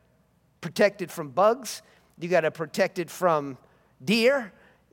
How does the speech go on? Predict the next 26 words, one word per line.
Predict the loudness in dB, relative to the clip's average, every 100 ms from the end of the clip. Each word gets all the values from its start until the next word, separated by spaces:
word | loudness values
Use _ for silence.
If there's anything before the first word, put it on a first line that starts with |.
| _
all | 0 2
kinds | 2 0 -2
of | 2
animals. | 2 2 -2 -8 -10 -18 _
I | -4 0
mean, | 0 -2
you | -4
got, | -2 -2
you | 0
gotta | 2 4 4
protect | 2 -4 -4 -4 -8 -6 -2
that | -2
thing. | 2 2 2 -6 _
You | -4 4
gotta | 4 4
till | 0 2 2
the | 2
ground. | -2 2 4 4 2 -4 -14 _ _ _
You | -8 2
gotta | 4 6 4
purpose | 4 2 2 -6
to | -6
sow | -4 -2 4 6 6
into | 4 0 2 2
the | 2
ground. | 4 4 4 0 -6